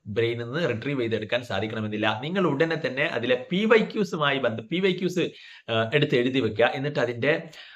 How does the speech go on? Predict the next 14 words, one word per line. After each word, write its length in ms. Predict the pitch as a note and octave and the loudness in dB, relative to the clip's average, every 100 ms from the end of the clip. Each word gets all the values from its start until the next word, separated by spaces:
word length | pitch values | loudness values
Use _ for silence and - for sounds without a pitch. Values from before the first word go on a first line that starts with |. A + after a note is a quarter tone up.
| - _ | -20 _
ആ, 280 | A2 G#2+ G#2+ | 0 0 4
ഒരു 100 | F#3 | 4
പരീക്ഷ 380 | F3 D#3 F#3+ F3+ | 6 6 4 2
പോലെ 420 | E3+ A#2+ C#3+ F3 - | 2 4 4 0 -4
അതങ്ങ് 260 | A#2+ A#2+ G#2+ | -4 -2 -2
ആൻസർ 300 | A2+ A#2+ A#2+ | -4 -4 -4
ചെയ്യുക 200 | G2 - | -4 -4
ആ 60 | B2 | -4
പി 140 | A#2 | -2
വൈ 120 | A2+ A#2 | 0 0
ക്യൂസിൽ. 320 | - G#2+ - _ _ _ _ _ _ _ _ _ | -4 -12 -14 _ _ _ _ _ _ _ _ _
അപ്പൊ 140 | G#3+ A#3+ | 6 6
നിങ്ങളവിടെ 560 | A#3+ A#3 A3+ A#3 A#3+ G3+ | 8 8 8 8 6 8
പഠിച്ചു, 560 | D3+ F3+ A3 A#3+ - | 6 6 0 -4 -6